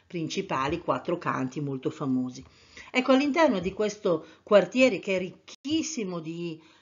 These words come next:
eh, testimonianze storiche, di, mm, palazzi prestigiosi, monumenti importanti, il nostro palazzo è collocato in questa posizione. Eh,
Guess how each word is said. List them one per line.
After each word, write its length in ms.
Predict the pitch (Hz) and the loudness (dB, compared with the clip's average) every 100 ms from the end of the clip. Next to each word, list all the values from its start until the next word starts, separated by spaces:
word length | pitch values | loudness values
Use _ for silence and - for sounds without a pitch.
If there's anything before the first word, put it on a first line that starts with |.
| _ | _
eh, 140 | 156 | -10
testimonianze 720 | 175 170 202 175 160 160 160 | -10 -10 -8 -6 -6 -8 -8
storiche, 1120 | - - 135 165 190 190 180 - 180 165 160 | -12 -8 -6 -4 -2 -2 -6 -8 -6 -4 -4
di, 440 | 151 165 165 165 156 - _ 165 | -6 -8 -6 -6 -8 -18 _ -12
mm, 440 | 170 156 156 147 | -10 -10 -10 -12
palazzi 580 | 127 156 151 165 170 185 | -6 0 2 2 0 -8
prestigiosi, 800 | 175 160 - 175 156 165 208 185 | -6 -8 -8 -8 -4 -2 -2 -4
monumenti 560 | 175 170 170 175 180 185 | -4 -6 -6 -6 -6 -8
importanti, 920 | 175 175 175 175 156 147 143 220 226 - _ | -8 -6 -6 -6 -8 -8 -8 -10 -10 -18 _
il 120 | 311 | -8
nostro 320 | 359 175 - - | -4 -4 -4 -6
palazzo 440 | 320 - - - | -4 -4 -8 -8
è 160 | - - | -6 -4
collocato 680 | 196 226 226 135 139 156 | -2 -2 -4 -8 -6 -8
in 120 | 156 170 | -6 -6
questa 320 | 147 131 156 | -6 -6 -10
posizione. 840 | 156 135 135 - - 127 131 143 _ _ _ _ _ _ _ _ _ _ _ _ _ | -10 -12 -12 -16 -16 -16 -18 -20 _ _ _ _ _ _ _ _ _ _ _ _ _
Eh, 460 | 233 226 226 214 | -12 -8 -6 -8